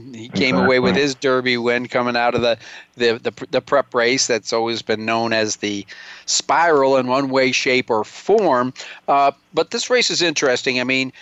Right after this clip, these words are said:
Speaker 1: there's only one horse that's currently nominated the Triple Crown, and that's Choo Choo. And look at these connections. Calumet Farm homebred. Obviously, sire's English Channel, so you know why the horse has been racing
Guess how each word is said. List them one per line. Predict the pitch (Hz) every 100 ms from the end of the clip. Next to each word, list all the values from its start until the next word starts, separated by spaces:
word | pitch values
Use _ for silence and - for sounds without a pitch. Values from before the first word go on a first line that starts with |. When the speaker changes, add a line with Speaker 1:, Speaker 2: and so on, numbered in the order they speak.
| - -
Speaker 1:
there's | 131 180
only | 165
one | 147 160 214
horse | 185 175
that's | 147 - -
currently | - - 233 226 147
nominated | 123 127 139 135 117
the | 110
Triple | 107 123 - 110
Crown, | - 107 104 104 - - - -
and | 113
that's | 151 156 -
Choo | - 143 131
Choo. | - 120 113 110 110 - - -
And | 127 131
look | 170 185
at | 143
these | 123 110
connections. | - 113 110 - 98 87 - _ _ _ _ _
Calumet | - 180 190 208 175 170
Farm | - 143 135 135
homebred. | 123 123 127 123 117 117 117 117 - _ _ - - _ 131
Obviously, | 151 156 - 143 131 - -
sire's | - 131 131 139 131
English | 135 123 117 -
Channel, | 165 156 180
so | 185 139
you | 123 117
know | 131
why | 135 127
the | 123
horse | 127 131 123
has | 127 127
been | 120 120
racing | 123 127 -